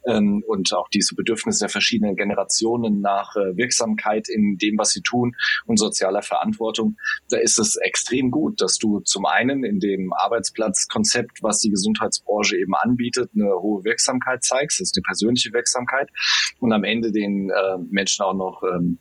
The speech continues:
äh, eine, eine Bindung gibst mit diesem Signature Drink. Finde ich, äh, sehr, sehr gut. Ich hab gelesen, Maya, dass die historischen Werte und Traditionen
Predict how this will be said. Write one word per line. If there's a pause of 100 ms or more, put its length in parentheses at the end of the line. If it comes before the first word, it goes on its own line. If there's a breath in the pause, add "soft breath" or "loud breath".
äh, (180)
eine,
eine
Bindung
gibst
mit
diesem
Signature
Drink. (320)
Finde
ich,
äh, (140)
sehr,
sehr
gut. (1120 loud breath)
Ich
hab (240)
gelesen,
Maya,
dass
die
historischen
Werte
und
Traditionen